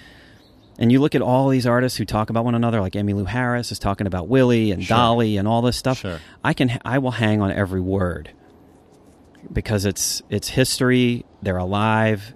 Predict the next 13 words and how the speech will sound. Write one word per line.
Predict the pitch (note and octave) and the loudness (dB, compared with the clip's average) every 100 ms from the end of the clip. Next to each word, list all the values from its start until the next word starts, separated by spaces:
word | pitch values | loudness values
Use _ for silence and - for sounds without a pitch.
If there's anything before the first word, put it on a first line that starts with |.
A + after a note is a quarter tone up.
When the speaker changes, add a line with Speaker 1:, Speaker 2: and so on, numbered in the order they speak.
| - | -8
Speaker 1:
They're | G2 F2 - | -6 -6 -6
making | G#2+ G2+ F#2+ | -2 -2 -2
connections. | - F#2+ G#2+ - - A2 A2 | -2 0 0 0 -2 -2 -2
They're | F#2+ | -4
talking | F2 F#2+ F#2 | -4 -4 -4
about | F2 F2 | -6 -6
Nashville. | F#2 A2+ A#2+ A2+ - G#2 G#2 G#2 G#2 - - - - - - - | -2 0 0 -2 -4 -2 -2 -2 -4 -10 -20 -20 -20 -20 -20 -10
It's | - - - - - - _ - - - _ - - - - | -8 -6 -6 -6 -12 -20 _ -20 -20 -20 _ -20 -20 -20 -10
so, | - - - B2 B2+ C3 C3 - _ _ _ _ - - | -6 -2 2 4 4 2 -2 -10 _ _ _ _ -18 -6
it's | A2 - | -6 -4
all | - A2 B2 | 2 4 6
pulp. | - F#2+ E2+ - - _ _ _ - | 2 0 -2 -6 -6 _ _ _ -12
It's | - | -10